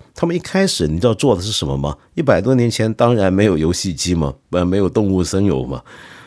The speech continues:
他做的是什么呢？他做的是纸牌，也是个游戏。只是后来觉得做纸牌这件事儿虽然很好玩，但后来发现，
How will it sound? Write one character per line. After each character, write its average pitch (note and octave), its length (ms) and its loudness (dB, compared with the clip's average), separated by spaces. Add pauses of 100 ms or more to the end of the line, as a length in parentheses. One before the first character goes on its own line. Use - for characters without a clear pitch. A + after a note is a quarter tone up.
(120)
他 D#3 160 0
做 D3+ 220 4
的 G#2 60 2
是 A#2 100 -2
什 D#2+ 160 -4
么 C2+ 80 -8
呢？ D2 160 -8 (260)
他 C3 220 -4
做 B2 220 0
的 F#2+ 40 0
是 - 140 -6
纸 G2+ 340 -6
牌， - 300 -6 (200)
也 A2+ 140 2
是 - 160 0
个 B3 120 2
游 C#2+ 180 0
戏。 - 260 -4 (440)
只 D3+ 160 -2
是 G3 80 -2
后 A3+ 180 2
来 E3+ 160 0
觉 E3 160 0
得 F3 140 -2
做 F#3 180 2
纸 E2 260 -4
牌 G#2 220 -2
这 D#3 100 -2
件 C#3 160 2
事 B2+ 140 0
儿 G#2+ 60 2
虽 E3 180 -2
然 D3 100 0
很 C#3 160 0
好 D#2 140 -4
玩， - 260 -6
但 E3+ 140 -4
后 E3+ 140 -2
来 D3 80 0
发 D#3+ 180 -2
现， - 180 -2